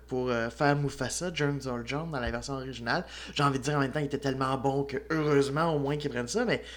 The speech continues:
euh, je, je sais pas. Je, je vois vraiment pas l'intérêt. En tout cas, moi, ça m'excite pas. C'est pour ça que tous ces films-là, ben, je les ai pas vraiment regardés. Mais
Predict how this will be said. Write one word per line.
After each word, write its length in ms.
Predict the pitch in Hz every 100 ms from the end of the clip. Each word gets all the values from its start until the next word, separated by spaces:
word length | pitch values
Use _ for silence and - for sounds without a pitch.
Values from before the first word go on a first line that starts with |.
| - - - - - -
euh, 40 | - - -
je, 160 | - - -
je 100 | 220
sais 140 | 254
pas. 260 | 190 180 - -
Je, 140 | 139 139
je 160 | 131 143
vois 220 | 147 170
vraiment 580 | 151 143 165 196 180 165
pas 260 | 165 180 185
l'intérêt. 720 | 170 143 147 156 - 151 147
En 60 |
tout 80 | -
cas, 80 | 180
moi, 120 | 214
ça 200 | - 143
m'excite 500 | 147 180 - - -
pas. 60 | 139
C'est 100 | 135
pour 140 | 160
ça 100 | 247
que 80 | 254
tous 100 | -
ces 120 | 185
films-là, 320 | 156 139 147
ben, 100 | 208
je 80 | 139
les 60 | 123
ai 40 |
pas 140 | 175 277
vraiment 220 | 185 160
regardés. 440 | 143 123 120 107
Mais 220 | 131 208